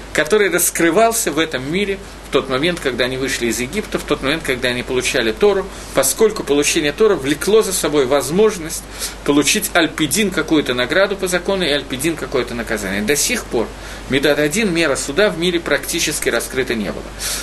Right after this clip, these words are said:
Я сейчас не хочу входить в те кушьёт, которые, трудности, которые вы можете поставить, и правильно поставить, если кому-то это пришло в голову, то вы абсолютно правы, что мы знаем, что Ицхак Авину тоже,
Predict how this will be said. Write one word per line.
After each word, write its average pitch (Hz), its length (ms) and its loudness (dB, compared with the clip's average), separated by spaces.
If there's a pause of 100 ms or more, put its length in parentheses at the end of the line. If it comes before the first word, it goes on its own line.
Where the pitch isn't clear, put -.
(140)
Я 185 100 6
сейчас 208 260 2
не 196 80 -2
хочу 202 340 2
входить 180 400 -2
в - 100 -8
те 160 140 0
кушьёт, 175 400 0
которые, 123 300 -2
трудности, 143 460 -2
которые 123 260 0
вы 131 80 0
можете - 220 -2
поставить, 190 480 2 (280)
и - 60 0
правильно 131 460 4
поставить, 185 480 2
если 139 180 -6
кому-то 139 320 -2
это 110 140 -4
пришло 120 320 0
в 113 60 -2
голову, 127 300 4
то 107 120 -2
вы 110 80 4
абсолютно 110 460 -2
правы, 156 340 2 (340)
что - 180 0
мы 170 100 2
знаем, 185 280 2
что - 180 -2
Ицхак - 460 0
Авину 135 360 -2 (100)
тоже, 147 320 0